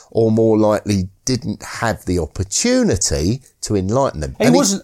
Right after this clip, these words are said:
Speaker 2: it wasn't a friendly approach, not like yourself. He was a, he was a complete bastard.
Speaker 1: And he didn't say, "Where's Shear?" He said, "Where's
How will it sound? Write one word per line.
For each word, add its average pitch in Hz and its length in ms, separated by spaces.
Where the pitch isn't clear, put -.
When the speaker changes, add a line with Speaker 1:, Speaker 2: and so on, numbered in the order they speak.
Speaker 2:
it 214 100
wasn't 220 260
a 190 60
friendly 156 640
approach, 160 480
not 185 180
like 147 240
yourself. 113 600
He 180 120
was 170 220
a, 165 200
he 190 80
was 180 120
a - 60
complete 156 420
bastard. 202 480
Speaker 1:
And 131 100
he 139 80
didn't 202 280
say, 98 400
"Where's 110 480
Shear?" 110 420
He 127 180
said, 113 500
"Where's 107 580